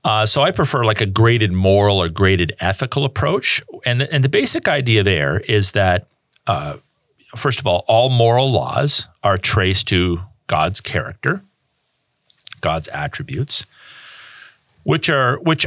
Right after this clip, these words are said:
are, uh, absolute without exception.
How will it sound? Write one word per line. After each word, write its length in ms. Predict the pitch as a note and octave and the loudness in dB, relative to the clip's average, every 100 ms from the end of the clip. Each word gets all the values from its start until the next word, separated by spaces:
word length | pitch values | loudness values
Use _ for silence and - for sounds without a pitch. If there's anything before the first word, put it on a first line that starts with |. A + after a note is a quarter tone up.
| - | 0
are, 460 | C#3+ D3+ C#3+ A#2+ G#2 - - - - | 2 4 4 4 2 0 -4 -8 -8
uh, 320 | - F#2+ F2+ F2 - _ _ _ _ _ _ _ _ | -2 2 2 0 -6 _ _ _ _ _ _ _ _
absolute 960 | A2 A2 A2 - A2+ F#2+ G2+ G2 - - - - _ _ _ _ - | -2 0 0 0 0 2 2 2 0 -8 -12 -20 _ _ _ _ -4
without 340 | G2 F2+ E2 | -2 0 -2
exception. 600 | E2 - - - - C#3+ | -2 -2 -2 -2 -2 -2